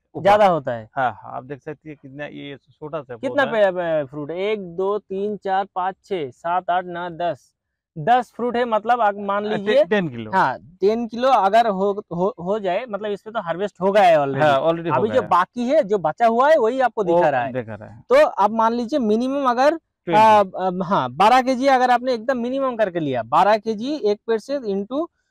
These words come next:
Speaker 2: आ, दस by बारह के हिसाब से बिठाए तो थ्री सिक्सटी थ्री पौधा बैठता है, तो three sixty three into बारह, मतलब चार हजार तीन सौ छप्पन केजी into one fifty,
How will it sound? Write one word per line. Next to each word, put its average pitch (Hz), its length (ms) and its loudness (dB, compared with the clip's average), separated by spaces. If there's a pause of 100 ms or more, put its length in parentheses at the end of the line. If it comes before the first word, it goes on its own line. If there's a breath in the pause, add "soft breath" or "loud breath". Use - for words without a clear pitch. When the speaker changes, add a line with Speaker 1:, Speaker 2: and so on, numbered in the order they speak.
(220)
Speaker 2:
आ, 208 300 6
दस 208 240 4
by 233 160 2
बारह 214 420 4
के 220 120 -8
हिसाब 220 220 -4
से 240 100 -12
बिठाए 220 260 0
तो 240 120 -10
थ्री 220 220 -6
सिक्सटी 196 280 -8
थ्री 226 160 -6
पौधा 214 220 2
बैठता 214 300 0
है, 285 100 0
तो 226 120 -6
three 208 240 -8
sixty 202 300 -12
three 226 300 -10
into 226 180 -10
बारह, 196 320 2 (340)
मतलब 208 300 -2
चार 202 180 2
हजार 240 140 2
तीन 220 200 -6
सौ 240 100 -8
छप्पन 226 420 -4
केजी 247 260 -4
into 233 220 -4
one 220 200 2
fifty, 185 460 -4